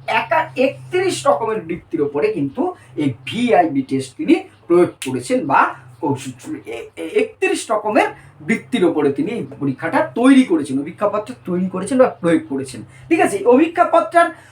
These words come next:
প্রয়োগ পদ্ধতি কীরকম হবে, এটা তো শুধু তৈরি করলে হবে না, এগুলো কিন্তু মনে রাখবে ছোট ছোট বিষয়গুলো। এর প্রয়োগের কিছু বিধি আছে। প্রয়োগ বিধি কি বলেছেন? এই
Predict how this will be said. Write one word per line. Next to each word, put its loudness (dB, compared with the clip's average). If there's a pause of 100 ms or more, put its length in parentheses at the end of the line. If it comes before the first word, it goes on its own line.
(140)
প্রয়োগ 4
পদ্ধতি 2
কীরকম 6
হবে, -4 (300)
এটা 0
তো 0
শুধু -4
তৈরি 0
করলে -4
হবে 6
না, 6
এগুলো 2
কিন্তু 2
মনে 6
রাখবে 2
ছোট -2
ছোট -4
বিষয়গুলো। -2 (320)
এর 4 (100)
প্রয়োগের 4
কিছু -2
বিধি 2
আছে। 0 (3750)
প্রয়োগ 0
বিধি -2 (120)
কি 6
বলেছেন? 4 (320)
এই 2